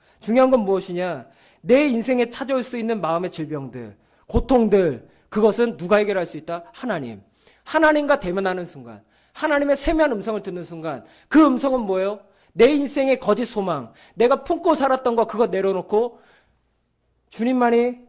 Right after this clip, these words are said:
내 삶의 참된 만족 되십니다. 그것이 내 인생에 선언될 때 그거로부터 나는 자유함을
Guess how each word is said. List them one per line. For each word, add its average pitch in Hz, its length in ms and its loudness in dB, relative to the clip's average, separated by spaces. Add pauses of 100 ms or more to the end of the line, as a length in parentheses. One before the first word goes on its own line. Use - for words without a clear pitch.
(200)
내 214 200 6
삶의 220 320 0
참된 233 320 -4
만족 151 300 -6
되십니다. 127 540 -10 (240)
그것이 262 400 0
내 180 100 -2
인생에 175 260 -8
선언될 247 540 -4
때 196 280 -8 (220)
그거로부터 247 680 2
나는 175 260 -2
자유함을 147 560 -6